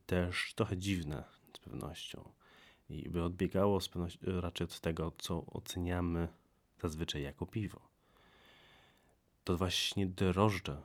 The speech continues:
różno-, różnicują nam, jaki trunek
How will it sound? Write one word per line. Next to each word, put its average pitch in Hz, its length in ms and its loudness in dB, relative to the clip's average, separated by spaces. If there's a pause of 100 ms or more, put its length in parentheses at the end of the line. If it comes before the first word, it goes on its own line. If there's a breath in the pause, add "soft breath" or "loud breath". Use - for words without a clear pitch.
(600)
różno-, 82 420 -2
różnicują 92 680 2
nam, 73 420 -2 (140)
jaki 104 320 -2
trunek 85 520 -2